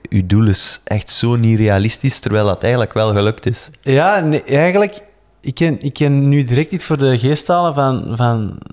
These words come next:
Speaker 2: Dat was toen... Hoe oud was dat toen, denk ik, ja, dertig jaar of zo, een, een, een, een jonge gast, de David. En die, eh,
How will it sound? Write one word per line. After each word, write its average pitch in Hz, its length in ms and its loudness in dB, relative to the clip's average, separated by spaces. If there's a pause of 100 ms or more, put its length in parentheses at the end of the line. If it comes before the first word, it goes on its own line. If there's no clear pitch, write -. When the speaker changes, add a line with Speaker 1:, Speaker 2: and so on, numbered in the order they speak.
(500)
Speaker 2:
Dat 110 180 -8
was - 180 -4
toen... 139 380 -2
Hoe 117 140 -2
oud 117 180 -2
was - 140 -6
dat - 180 -8
toen, 113 240 -10
denk 104 180 -10
ik, - 60 -20
ja, 127 380 -12 (800)
dertig 117 360 -4
jaar 107 240 -4
of 139 80 -6
zo, - 120 -8
een, 131 200 -2
een, 107 180 -2
een, 101 400 -4 (240)
een 104 120 -2
jonge 107 200 -2
gast, - 360 -8
de 110 120 -2
David. 101 540 -4 (680)
En 117 260 0
die, 113 260 2
eh, 110 520 4